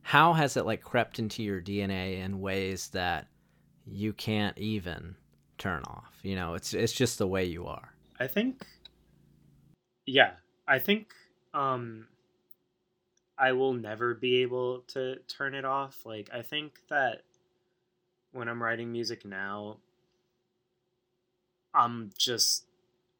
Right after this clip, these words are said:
Speaker 2: I'm, I'm not, my, my, my focus isn't on this is Modest, I'm try-, like, let's be Modest Mouse, you know, like, two point oh.
Speaker 1: Mm-hmm. Yeah.
Speaker 2: So it's definitely different. I think that just, like,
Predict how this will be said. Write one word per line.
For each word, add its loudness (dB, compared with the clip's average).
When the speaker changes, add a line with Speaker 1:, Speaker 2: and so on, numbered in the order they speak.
Speaker 2:
I'm, 8
I'm 0
not, 8
my, 6
my, 4
my 0
focus 4
isn't 0
on 0
this 4
is -4
Modest, 0
I'm -12
try-, -12
like, -4
let's -2
be -6
Modest -4
Mouse, -4
you -14
know, -10
like, -12
two 0
point -2
oh. -2
Speaker 1:
Mm-hmm. -6
Yeah. 0
Speaker 2:
So 10
it's 2
definitely 4
different. -2
I 0
think -6
that 0
just, 0
like, 6